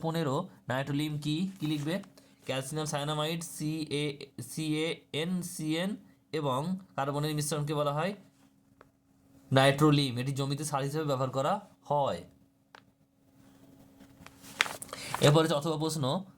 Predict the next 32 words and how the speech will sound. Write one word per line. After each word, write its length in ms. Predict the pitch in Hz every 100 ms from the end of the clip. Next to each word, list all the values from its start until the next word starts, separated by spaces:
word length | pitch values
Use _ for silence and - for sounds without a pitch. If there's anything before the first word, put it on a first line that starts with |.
| _ -
বলছে 480 | 131 131 160 156 156
যে, 520 | 139 151 151 156 - - -
বলছে 400 | 139 143 151 156
লাভল্যাং 420 | 143 143 147 151
পদ্ধতিতে 400 | 156 147 156 147
এইচসিএল, 340 | 147 139 143 156
আহ, 420 | 147 - 127 127
প-, 220 | 123 135
প্রস্তুতিতে 500 | 123 156 160 160 156
বিকারক 340 | 139 143 147 151
হিসেবে 240 | 156 151
কী 140 | 151
ব্যবহার 240 | 151 147 147
করা 180 | 156 156
হয়? 260 | 160 196 - - - - 139
উত্তর 240 | 143 165
হবে 320 | 160 143 175 - -
সাধারণ 360 | - 131 135 151
লবণ, 340 | 151 147 170 170
এনএসিএল 560 | 135 143 143 151 165 175
এবং 260 | 139 135
গাঢ় 260 | 127 120 143
এইচ 220 | 147 139
টু 80 | 160
এস 120 | 147
ও 20 |
ফোর, 260 | 131 110 92
এই 100 | -
দুটো 140 | 135 147
ব্যবহার 240 | 135 135
করা 180 | 131 135
হয়। 300 | 151 139